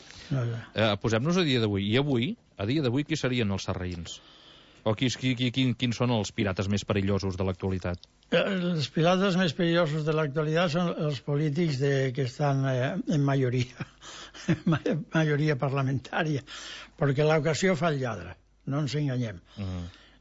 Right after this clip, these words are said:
Speaker 1: Jo no puc criticar perquè no m'he trobat en aquesta o-, ocasió, però, eh, <clears throat> els pirates que hem tingut, que tenim en, en el govern actual de Madrid,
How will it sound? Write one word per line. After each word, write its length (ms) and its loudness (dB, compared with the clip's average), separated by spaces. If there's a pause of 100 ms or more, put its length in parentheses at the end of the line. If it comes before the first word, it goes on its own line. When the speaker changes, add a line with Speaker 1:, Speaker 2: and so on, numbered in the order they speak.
(140)
Speaker 1:
Jo 180 4 (280)
no 180 0
puc 240 -2
criticar 480 0
perquè 300 -2
no 100 0
m'he 80 2
trobat 400 0
en 60 0
aquesta 720 0
o-, 320 -4 (200)
ocasió, 480 0
però, 280 0 (1200)
eh, 500 2 (180)
<clears throat> 240 2
els 200 2
pirates 420 0
que 100 -2
hem 80 2
tingut, 360 2
que 120 -2
tenim 420 2
en, 220 -8
en 180 -6
el 140 -8
govern 400 0
actual 720 2
de 100 0
Madrid, 460 2